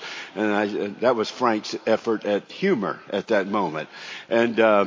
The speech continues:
of course, that's not what happened at that service. What happened at that service is what you'll find in my office.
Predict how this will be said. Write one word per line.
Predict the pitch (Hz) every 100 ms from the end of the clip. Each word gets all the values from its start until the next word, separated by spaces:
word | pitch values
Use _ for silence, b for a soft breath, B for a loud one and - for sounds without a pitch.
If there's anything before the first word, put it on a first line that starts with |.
| 95
of | - 104
course, | - 131 -
that's | 139 139 151
not | 127
what | 127 123
happened | 160 180 98 82
at | 80
that | 87 73
service. | - 90 80 80 -
What | 95
happened | 120 117 117 98
at | 90
that | 95
service | - 92 90 85 -
is | 87
what | 90 92 -
you'll | 90
find | - 98 87
in | 85 80
my | 87 78
office. | 95 107 - - -